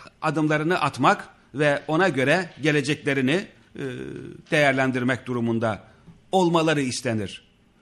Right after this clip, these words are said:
Haberden ve fikirden daha çok magazine yer veren, yani hangi sanatçının, e,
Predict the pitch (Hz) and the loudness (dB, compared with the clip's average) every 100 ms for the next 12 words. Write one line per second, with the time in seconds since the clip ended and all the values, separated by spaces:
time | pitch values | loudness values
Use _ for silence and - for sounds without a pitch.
0 | _ _ _ _ _ _ - 190 214 233 | _ _ _ _ _ _ -6 0 4 6
1 | 247 240 226 220 202 214 220 220 196 208 | 4 2 2 -2 -2 0 2 2 2 0
2 | 208 190 165 190 208 175 208 214 185 170 | 0 -2 2 2 4 2 2 4 4 4
3 | 147 139 123 110 196 214 208 - - - | 4 2 2 2 4 4 4 -2 -8 -4
4 | 214 240 220 - 202 190 196 202 202 170 | 0 0 0 0 4 2 2 2 2 0
5 | - _ _ _ | -8 _ _ _